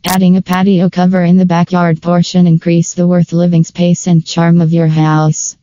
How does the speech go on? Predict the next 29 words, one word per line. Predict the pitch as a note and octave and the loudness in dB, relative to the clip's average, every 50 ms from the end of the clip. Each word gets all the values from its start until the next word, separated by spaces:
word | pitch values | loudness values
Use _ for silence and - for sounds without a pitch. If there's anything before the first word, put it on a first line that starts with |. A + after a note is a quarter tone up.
| _ _ _ _ | _ _ _ _
Patio | - F3+ F#3 F#3+ G3+ G3+ G3+ G3 F#3+ | -6 -4 -2 0 2 2 2 0 0
covers | - - F#3 G3 G3 F#3 F3 E3 | 0 0 0 0 2 0 0 0
are | E3+ E3+ F3+ F3+ | 0 0 0 0
the | F3 F#3 | 0 0
permanent | - F3+ F#3 G3 F#3+ F#3+ F#3 F#3 F3+ E3+ E3 | 0 0 2 2 4 4 4 2 2 0 -2
part, | - F3+ F3+ F3 | -4 -4 -2 0
and | E3+ F3 E3+ E3+ | 0 0 2 0
the | E3 | 0
permanent | - F3 F3 F3 F3 F3 F3 E3+ E3 | 0 0 2 2 2 2 0 0 -4
space | - - - F3 F3 E3+ - | -6 -6 -2 -2 -2 0 0
upgrades | F#3 F3+ - - - E3 D#3+ D#3+ D#3+ D#3+ | -2 -4 -4 -4 -2 -2 0 -2 -2 -2
the | - F3+ | -2 0
importance. | E3 D#3+ D#3+ - - E3+ E3 D#3+ D#3 - D#3+ D#3 D#3 D#3+ - - - _ _ _ _ - | 0 0 0 0 -2 -2 0 -2 -2 -2 0 0 0 -2 -4 -8 -16 _ _ _ _ -4
During | G3 G3 G3 G3 G3 F#3+ F#3+ | -2 0 0 2 2 2 2
selling | - - G3 F#3+ F#3+ F#3 F3+ F#3 | 0 0 0 0 2 2 2 4
the | F#3+ F3+ | 2 2
home, | F3 F3+ F3+ F3+ F3+ | 2 2 2 4 4
this | F3+ F3+ E3+ - | 2 2 0 -2
stylish | - - - - F3 F3 E3+ E3+ E3+ E3+ - - | -4 -8 -8 -4 -2 0 2 2 0 0 -2 -2
and | - F3+ E3 D#3+ | -2 -2 -2 -2
stunning | - - - F3+ F3+ F3+ F3+ F3 | -2 -4 -2 0 2 2 2 0
portion | E3+ - F3 F3 E3 E3 - - - F3 F3 | 0 -2 -2 -2 -2 -2 -2 -2 0 0 2
will | F3+ F3+ F3 | 2 2 0
add | E3+ F3 E3 D#3+ | 0 0 0 0
great | - E3+ E3+ E3 E3 | -2 -2 -2 -2 -2
value | D#3+ E3 E3 E3 E3+ E3+ E3 | -2 0 0 2 0 0 0
to | - F3 | 0 0
your | E3+ E3+ E3+ E3 | 0 0 0 0
house. | D#3+ D#3 D#3 D#3 D#3 D#3 D#3 D#3 D#3 D#3 - - - - | 0 0 0 0 0 0 0 0 -2 -2 -4 -8 -12 -14